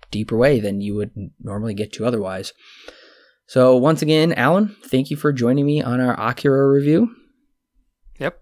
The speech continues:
Speaker 2: I'm glad to be here.
Speaker 1: And we will be coming back to you next week with Your Name, period. And then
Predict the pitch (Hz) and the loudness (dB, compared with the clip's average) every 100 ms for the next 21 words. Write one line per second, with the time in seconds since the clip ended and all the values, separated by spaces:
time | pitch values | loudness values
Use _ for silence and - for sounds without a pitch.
0 | - 135 117 117 170 190 - _ - - | -16 -8 -6 -6 -6 -6 -10 _ -14 -14
1 | - - - 113 147 170 160 156 165 160 | -18 -18 -6 0 4 4 2 2 2 2
2 | 135 143 147 - 139 131 127 131 - 131 | 4 2 0 0 4 6 6 4 0 0
3 | 135 131 113 113 113 - - 104 131 135 | 0 0 0 2 2 -2 -8 -2 2 4
4 | 135 131 135 135 135 - _ - 110 110 | 4 4 4 4 2 -2 _ -10 -6 -4
5 | 117 - - - _ 107 110 110 113 113 | -6 -8 -20 -20 _ -2 0 2 2 2
6 | 113 113 - | 2 2 0